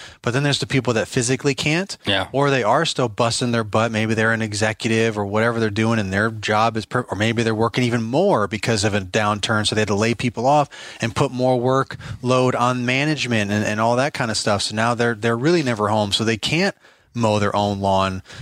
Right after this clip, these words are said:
Speaker 1: even if they wanted to or, or whatever. So there's still gonna be a percentage of those people that need, and, and then all the, the H O As and all
Speaker 2: Yeah.
Speaker 1: the, pro-,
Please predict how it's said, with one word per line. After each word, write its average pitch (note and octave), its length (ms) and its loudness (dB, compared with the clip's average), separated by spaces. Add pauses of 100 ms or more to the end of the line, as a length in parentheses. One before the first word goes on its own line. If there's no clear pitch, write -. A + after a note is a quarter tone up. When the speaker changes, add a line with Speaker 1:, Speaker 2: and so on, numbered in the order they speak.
(120)
Speaker 1:
even A2+ 200 0
if A2 120 -2
they B2 120 2
wanted C#3+ 380 2
to G#2 240 0
or, F#2+ 140 2
or G#2 160 0
whatever. B2 420 0
So G#2+ 380 0 (220)
there's B2 180 0
still F3+ 240 0
gonna D3+ 160 -2
be C3 200 0 (200)
a B2+ 60 0
percentage C3+ 500 0
of G2 140 -4
those A2 240 2
people D#3 480 0 (160)
that G#2+ 180 0
need, A#2+ 320 2
and, A2+ 140 -2
and B2+ 180 0
then C3 140 0
all B2 180 2
the, A2+ 160 0 (100)
the F#2+ 200 0
H A#2+ 220 2
O G2+ 120 0
As D#3 480 2
and A#2+ 80 -4
all A#2 160 2
Speaker 2:
Yeah. A2+ 80 2
Speaker 1:
the, - 20 -8 (100)
pro-, D3 140 0